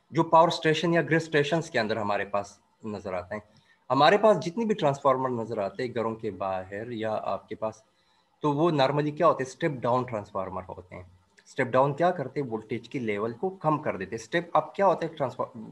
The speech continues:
वोल्टेज की लेवल को increase कर देते हैं। मिसाल के तौर पर input पे आपके पास sixty volt है, तो अगर output पे ट्रांसफार्मर से गुजरने के बाद वन twenty volt बन गया, तो आप समझ लीजिए कि step up है, इसने क्या किया?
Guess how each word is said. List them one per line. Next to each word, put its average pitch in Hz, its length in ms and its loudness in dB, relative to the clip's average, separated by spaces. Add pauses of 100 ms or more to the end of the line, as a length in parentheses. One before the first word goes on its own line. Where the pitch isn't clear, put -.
(140)
वोल्टेज 120 340 -4
की 135 120 -4
लेवल 110 240 0
को 127 120 -8
increase 143 340 -6
कर 101 140 -4
देते 98 200 -8
हैं। - 40 -20 (360)
मिसाल 170 300 2
के 175 120 -4
तौर 139 180 0
पर 135 280 -4
input 143 320 -2
पे 127 80 0
आपके 120 200 0
पास 147 220 -2
sixty - 360 -6
volt 92 320 -6
है, 90 100 -14 (640)
तो 170 60 2
अगर 156 200 6
output 165 420 4
पे 180 120 4
ट्रांसफार्मर 165 520 4
से 185 120 0
गुजरने 147 340 0
के 151 80 -2
बाद 151 160 4
वन 151 180 2
twenty 165 360 0
volt 131 240 2
बन 107 200 -2
गया, 139 100 -2
तो 160 80 0
आप 156 60 0
समझ 151 220 -2
लीजिए 156 160 -6
कि 165 100 -4
step - 440 -8
up - 200 2
है, - 120 -10
इसने 156 380 -4
क्या 123 240 -2
किया? 175 320 -8